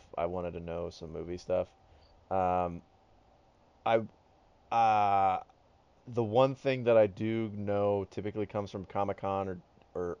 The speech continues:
or D twenty-three usually is, uh, the Kevin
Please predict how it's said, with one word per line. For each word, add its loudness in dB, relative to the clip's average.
or 0
D -10
twenty-three -8
usually -2
is, -4
uh, -2
the -2
Kevin 0